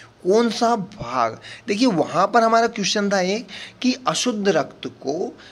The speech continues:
हृदय में कौन सी वाहिकाएं लाती हैं, तो,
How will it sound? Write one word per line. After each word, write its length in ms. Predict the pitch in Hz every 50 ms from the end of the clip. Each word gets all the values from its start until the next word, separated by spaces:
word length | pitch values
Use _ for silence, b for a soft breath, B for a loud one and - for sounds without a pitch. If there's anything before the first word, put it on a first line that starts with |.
| B B
हृदय 440 | 143 147 151 175 185 185 226 233 214
में 260 | 196 180 180 196 -
कौन 380 | 180 - - - 175 185 202 214
सी 180 | 202 - 254 214
वाहिकाएं 580 | 175 165 143 139 139 131 - 139 139 156 202
लाती 420 | 190 147 117 104 107 107 - 120 117
हैं, 240 | 110 - - - - - - B B B B B B B B B B B _ _ _ -
तो, 420 | 147 156 165 170 175 175 - -